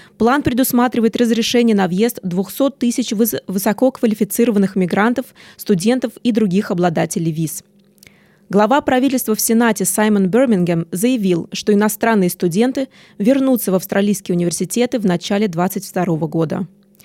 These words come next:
По данным S B S World News, у афганцев, обратившихся за гуманитарной визой, будет больше возможностей для переселения в Австралию.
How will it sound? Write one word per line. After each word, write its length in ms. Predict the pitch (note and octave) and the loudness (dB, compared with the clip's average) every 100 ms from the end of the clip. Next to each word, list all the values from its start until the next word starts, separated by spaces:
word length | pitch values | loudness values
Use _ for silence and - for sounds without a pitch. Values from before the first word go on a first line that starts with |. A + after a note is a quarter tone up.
| - _ _ _ | -20 _ _ _
По 100 | - | -2
данным 320 | G3 B3 B3+ A#3+ | 2 2 2 2
S 160 | A3+ G3 | 0 2
B 120 | A3 | 2
S 180 | G#3+ - | 2 0
World 180 | F#3+ | -2
News, 400 | F#3 A3+ C4 - - | 0 0 0 -2 0
у 120 | G3+ | 0
афганцев, 500 | G3 A#3+ C#4 B3+ F3 - | 2 0 0 -2 -6 -2
обратившихся 840 | G#3 A3+ A#3 - A#3 F#3+ - F#3 | 0 2 0 0 -2 -2 -4 -4
за 100 | F3+ | -2
гуманитарной 640 | G3+ G#3 G#3+ G#3+ F#3 F3 | 0 2 2 2 0 0
визой, 380 | E3 G3+ B3+ C4+ - - - - | -2 -2 -2 -4 -8 -20 -14 0
будет 320 | G#3 D4 A3+ | 2 4 2
больше 400 | G3 A3+ G#3+ F#3+ | 2 2 2 0
возможностей 680 | F#3 D#3+ G3+ A#3+ B3 - B3 | 0 0 0 2 0 -2 -4
для 240 | F3+ A3 | 0 0
переселения 600 | - A3+ - F#3+ F3 F3 | 0 -2 -2 0 0 0
в 40 | |
Австралию. 560 | F3 - - D#3+ D#3+ E3+ | -2 -4 -4 -2 -2 -8